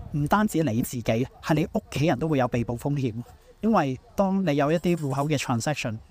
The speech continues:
如果佢真係將嗰個調查範圍放到好大，去查晒你所有戶口每一單嘅交易嘅話呢，你係會連累到你嘅屋企人啦，連累到你嘅 business partner 啦，連累到你嘅朋友啦。咁呢一個係可以牽連甚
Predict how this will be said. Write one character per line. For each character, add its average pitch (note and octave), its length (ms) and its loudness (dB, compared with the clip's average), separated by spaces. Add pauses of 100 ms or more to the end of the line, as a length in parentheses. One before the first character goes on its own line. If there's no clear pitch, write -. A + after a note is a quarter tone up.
(120)
如 C3+ 120 -2
果 C#3+ 220 0
佢 D3 160 0
真 G3 200 2
係 C#3+ 320 2
將 E3+ 300 0
嗰 E3 80 2
個 D#3 120 2
調 B2+ 180 2
查 A2+ 160 -6
範 B2+ 220 -2
圍 A2+ 120 -2
放 C#3+ 300 -2
到 C#3+ 100 -2
好 A#2+ 220 -8
大， A#2 180 0
去 - 480 -2
查 A#2 380 0
晒 C#3+ 160 0
你 D3 100 0
所 C#3 360 -2
有 D#3+ 180 2
戶 B2+ 160 -4
口 C#3+ 260 -4 (280)
每 C3+ 140 -8 (100)
一 G#3 80 4
單 F3+ 240 2
嘅 D3 100 0
交 D#3 220 2
易 D3+ 60 0
嘅 C3 140 -2
話 A#2 200 0
呢， C#3+ 120 0 (340)
你 E3 60 0
係 E3 140 2
會 D3 400 0
連 C3+ 240 -2
累 C3 120 0
到 C#3+ 160 2
你 D#3+ 80 2
嘅 C#3+ 160 0
屋 D#3 140 -2
企 C3 100 2
人 B2+ 140 2
啦， C3+ 320 0
連 B2 180 0
累 B2+ 140 2
到 C#3 140 0
你 D3+ 100 2
嘅 B2+ 100 0
business D3 380 0
partner C3 300 0
啦， B2+ 280 0
連 A#2+ 160 0
累 B2+ 120 2
到 C#3+ 120 0
你 D3 60 2
嘅 C3+ 80 0
朋 A2 260 -4
友 G#2 160 -2
啦。 A#2+ 200 0
咁 E3 120 0
呢 G3+ 80 4
一 G#3+ 100 2
個 D3 180 2
係 B2 180 0
可 C#3 120 -2
以 D3 140 0
牽 G3 320 2
連 C3+ 180 0
甚 - 120 -8